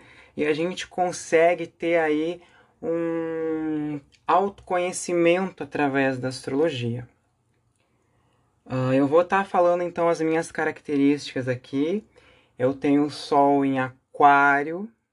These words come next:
né? O Sol em Aquário. O que que ele se assemelha aí com o sagitariano? É a liberdade. Não queira prender aí o aquariano. O que não é ligado aí à libertinagem, né? Quando tá num relacionamento,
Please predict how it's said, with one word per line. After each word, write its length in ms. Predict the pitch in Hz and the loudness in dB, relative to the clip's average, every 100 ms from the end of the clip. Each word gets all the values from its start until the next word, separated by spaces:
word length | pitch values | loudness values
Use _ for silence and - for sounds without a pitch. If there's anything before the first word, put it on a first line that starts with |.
| _ _ | _ _
né? 460 | 139 131 127 139 - - | -14 -10 -8 -8 -10 -14
O 80 | |
Sol 380 | 135 - 151 147 | -16 -2 0 2
em 60 | 143 | 0
Aquário. 500 | 143 - 139 139 139 | -2 -2 -2 -2 -6
O 640 | - _ _ _ _ _ | -12 _ _ _ _ _
que 160 | 208 214 | -2 0
que 100 | 220 | -2
ele 100 | 202 | -2
se 140 | 202 | -2
assemelha 560 | 185 180 165 160 160 156 | -2 0 2 4 4 4
aí 160 | 151 | 0
com 220 | 143 151 | -2 -6
o 40 | 139 | -6
sagitariano? 1080 | - 143 139 - 147 165 151 135 117 117 - _ _ - | -4 -6 -6 -4 -2 0 2 2 0 -4 -12 _ _ -12
É 80 | 123 | -6
a 60 | 127 | -4
liberdade. 1200 | 131 151 180 180 143 135 147 147 131 107 117 113 - _ _ - | -2 -2 -2 -4 0 2 4 4 0 -8 -14 -16 -20 _ _ -18
Não 140 | 123 | -16
queira 340 | 117 - 165 185 | -12 0 0 0
prender 600 | - 175 170 143 151 160 | 0 0 0 2 2 4
aí 200 | 143 139 | 4 2
o 80 | 135 | 0
aquariano. 640 | 131 127 120 117 113 127 - _ _ _ _ _ | -2 -4 -4 -4 -6 -10 -14 _ _ _ _ _
O 40 | _ | _
que 120 | 165 | -6
não 160 | 190 | 0
é 100 | 226 220 | 2 2
ligado 400 | 160 160 165 156 | 4 4 4 0
aí 120 | 151 | -2
à 60 | 151 | -2
libertinagem, 1300 | 147 165 147 160 165 - - 202 175 165 160 135 131 | -4 -6 -4 -2 -2 -6 -4 2 4 2 0 -2 0
né? 180 | 131 127 | 0 -2
Quando 280 | - 131 135 | -6 -6 -6
tá 180 | 139 131 | -2 -2
num 120 | 135 | -2
relacionamento, 1080 | 135 131 131 131 127 127 131 131 135 131 | -4 -4 -4 -2 0 0 -2 -4 -6 -6